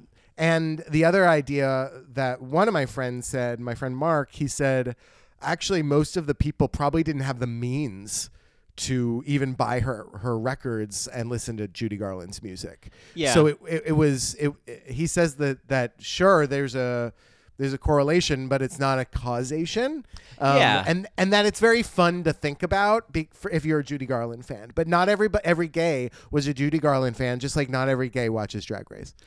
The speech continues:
Speaker 2: Well, yeah, and I think that's kind of what, like, it is ki-, I think to your point, it is kind of reductive to just say the whole thing is inspired, you know, that, that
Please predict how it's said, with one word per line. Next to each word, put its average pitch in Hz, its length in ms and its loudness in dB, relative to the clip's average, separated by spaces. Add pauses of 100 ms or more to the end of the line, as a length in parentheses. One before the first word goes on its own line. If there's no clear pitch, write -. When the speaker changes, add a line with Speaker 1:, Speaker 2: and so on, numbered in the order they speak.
(280)
Speaker 2:
Well, 339 100 -2
yeah, 320 160 4
and 127 140 0
I 135 80 -2
think 135 240 -6
that's 117 180 -4
kind 113 240 -4
of 92 220 -6 (100)
what, 98 320 -6 (220)
like, 87 380 -10 (680)
it 107 160 -8
is 113 160 -8
ki-, - 120 -12
I 110 100 -6
think 107 200 -14
to - 60 -14
your 92 100 -10
point, 104 280 -10
it 85 60 -10
is 87 160 -12
kind 92 160 -10
of 80 100 -16
reductive 85 480 -10
to - 80 -20
just - 160 -14
say 92 120 -8
the 82 100 -12
whole 92 280 -8
thing 87 280 -12
is 80 120 -16
inspired, 85 720 -8 (340)
you 104 140 -8
know, 90 220 -6
that, 90 160 -12 (140)
that 98 240 -6